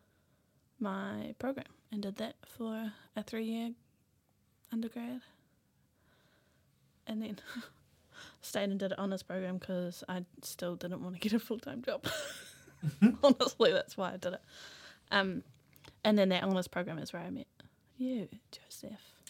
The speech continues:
Speaker 2: Wow, I can see
Speaker 1: Part of
Speaker 2: the
Speaker 1: that project.
Speaker 2: connect-, connections here. I can
Speaker 1: Mm.
Speaker 2: see it.
Speaker 1: And that honours program was done back in two thousand and sixteen,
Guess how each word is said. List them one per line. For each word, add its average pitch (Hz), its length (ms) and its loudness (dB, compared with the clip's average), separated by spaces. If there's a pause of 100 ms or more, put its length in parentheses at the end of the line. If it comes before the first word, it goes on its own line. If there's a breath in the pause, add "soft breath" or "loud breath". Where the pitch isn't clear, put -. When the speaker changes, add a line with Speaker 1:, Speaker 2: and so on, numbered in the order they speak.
(600 loud breath)
Speaker 2:
Wow, 143 360 0
I 120 60 0
can 135 140 -2
see - 120 0
Speaker 1:
Part 196 120 6
of 196 80 4
Speaker 2:
the 196 60 4
Speaker 1:
that - 100 -2
project. 185 320 -4
Speaker 2:
connect-, - 540 -4
connections 135 560 2
here. 127 360 2
I 131 60 -6
can 120 140 4
Speaker 1:
Mm. 175 100 0
Speaker 2:
see 135 60 0
it. 131 280 0 (760)
Speaker 1:
And 240 260 6
that 220 340 2
honours 214 360 0
program 214 480 -2
was 208 180 -4
done 202 460 -2 (540 soft breath)
back - 340 -6 (100)
in 196 540 -2
two 208 180 -6
thousand 202 480 -4
and 196 640 -4
sixteen, 349 800 -4